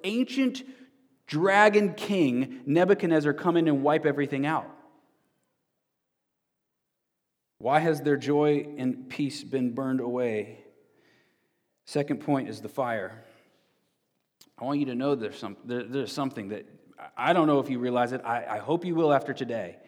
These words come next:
There's a pattern that sets place in your life. That when you push God out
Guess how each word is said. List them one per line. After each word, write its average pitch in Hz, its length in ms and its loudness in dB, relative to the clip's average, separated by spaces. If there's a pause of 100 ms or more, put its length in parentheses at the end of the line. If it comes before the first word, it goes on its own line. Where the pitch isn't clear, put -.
(340)
There's 151 180 2
a 147 40 -2
pattern 165 520 2
that 127 120 -4
sets - 240 -6
place - 600 -8 (380)
in 127 120 -4
your 123 120 -2
life. 107 260 -4 (1040)
That 135 160 -6
when 147 240 0
you 170 360 -2
push - 420 2
God 160 580 4
out - 460 -2